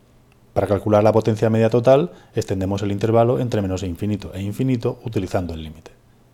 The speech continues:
Una señal se dice de energía cuando su energía es finita. En este caso, su potencia será cero, pues al extender el límite del sumatorio dividimos una constante entre infinito, que resulta cero.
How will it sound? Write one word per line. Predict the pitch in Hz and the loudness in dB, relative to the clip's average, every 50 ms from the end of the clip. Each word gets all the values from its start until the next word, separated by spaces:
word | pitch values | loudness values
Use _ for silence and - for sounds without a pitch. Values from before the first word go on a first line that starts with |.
| _ _ _ _ _ _ _ - | _ _ _ _ _ _ _ -4
Una | - 143 147 143 | 0 0 2 2
señal | - 135 117 104 98 | 2 0 0 0 0
se | 98 - 104 | 0 2 2
dice | 117 120 123 | 2 4 4
de | 131 120 | 4 4
energía | 113 110 101 98 - - 143 160 170 165 - - | 4 4 2 -2 0 0 2 2 2 0 -2 0
cuando | 123 107 104 98 | 0 0 0 0
su | - 110 104 | 0 0 0
energía | 98 98 92 95 - 135 135 135 120 | 0 0 -4 -2 0 2 4 4 4
es | 110 - | 2 -2
finita. | - 92 87 85 80 - - - - _ _ _ _ _ - | -4 -6 -6 -6 -8 -10 -14 -18 -18 _ _ _ _ _ -8
En | - 92 | -6 -6
este | 87 - - | -6 -4 -4
caso, | - - 127 - - 170 170 - | -2 -2 0 0 0 -2 -2 -2
su | - 123 98 | -4 -4 0
potencia | 101 98 - 120 123 117 - 139 | 0 0 0 0 0 2 0 0
será | - 127 98 98 92 | 2 2 0 0 0
cero, | - - 87 78 - - - _ _ _ _ _ _ _ _ _ _ | 0 -2 -8 -8 -8 -16 -20 _ _ _ _ _ _ _ _ _ _
pues | - 101 - - | -2 -2 0 0
al | 92 | -2
extender | 92 87 - - 98 95 104 113 | -2 -2 -2 -4 -2 0 0 2
el | 113 117 | 2 2
límite | 127 127 120 104 - | 2 2 2 0 0
del | 92 92 90 | -2 -4 -4
sumatorio | - 117 113 120 113 135 131 127 135 139 | -4 -2 -2 -2 0 0 2 2 2 2
dividimos | 131 117 101 98 104 110 101 92 87 | 2 2 0 0 0 0 0 -2 -2
una | 110 107 107 | -2 -4 -4
constante | - 131 120 - - 127 135 135 131 147 147 - | -2 -4 -4 -4 -2 -2 -2 0 0 -2 -2 -2
entre | - 113 101 101 92 92 | -4 -4 -4 -4 -4 -6
infinito, | 87 - 95 87 87 78 - - - | -6 -6 -6 -6 -8 -8 -10 -14 -16
que | - - | -12 -12
resulta | - 82 78 98 90 - - - | -12 -10 -8 -8 -6 -6 -6 -8
cero. | - 76 73 - | -8 -10 -16 -16